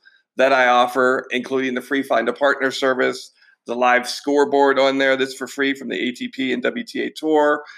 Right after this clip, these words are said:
um, the group clinics, privates, blah, blah, blah. Uh, and finally, number seven, as I repurpose some of this content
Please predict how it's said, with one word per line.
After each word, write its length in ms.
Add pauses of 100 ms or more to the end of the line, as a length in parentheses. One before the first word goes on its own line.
(240)
um, 680 (200)
the 160
group 300
clinics, 340
privates, 500
blah, 320
blah, 320
blah. 280 (520)
Uh, 320
and 120
finally, 400
number 280
seven, 440
as 240
I 100
repurpose 640
some 300
of 80
this 200
content 600